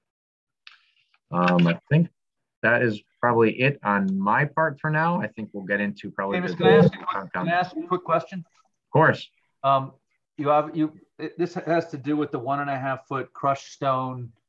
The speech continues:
Speaker 2: uh, collection basin. Is that what we're calling it?
Speaker 1: Infiltration, yeah, basin.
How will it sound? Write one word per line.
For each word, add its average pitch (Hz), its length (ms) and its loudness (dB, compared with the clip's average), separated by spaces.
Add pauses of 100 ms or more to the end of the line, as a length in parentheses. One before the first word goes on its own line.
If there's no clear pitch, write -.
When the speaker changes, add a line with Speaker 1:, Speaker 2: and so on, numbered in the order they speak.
(500)
Speaker 2:
uh, 104 440 2 (520)
collection 123 800 -2
basin. 131 440 -8
Is 120 100 -8
that 127 100 -2
what 123 80 -8
we're 120 100 -6
calling 139 340 0
it? 165 120 -6 (560)
Speaker 1:
Infiltration, 135 920 2 (220)
yeah, 101 280 0 (260)
basin. 101 240 -4